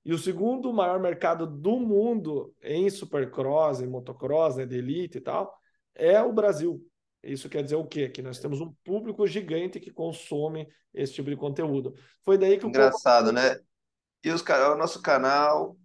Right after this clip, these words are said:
Speaker 1: É.
Speaker 2: cadê, cadê esse povo aí, né? <laughs>
Speaker 1: <laughs> Cadê? Quem sabe, quem sabe eles ainda não conhecem a gente, né? Já vai saber.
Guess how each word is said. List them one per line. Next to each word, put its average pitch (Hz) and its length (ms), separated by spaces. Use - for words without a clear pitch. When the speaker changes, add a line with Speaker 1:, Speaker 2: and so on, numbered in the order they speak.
Speaker 1:
É. 117 120
Speaker 2:
cadê, 143 400
cadê 139 240
esse - 220
povo 131 300
aí, 98 240
né? - 160
<laughs> - 400
Speaker 1:
<laughs> 135 380
Cadê? 180 440
Quem 208 220
sabe, 165 340
quem 165 120
sabe 151 340
eles 151 160
ainda 160 220
não 151 100
conhecem 135 460
a - 20
gente, 127 320
né? 131 180
Já 131 100
vai 135 160
saber. 123 360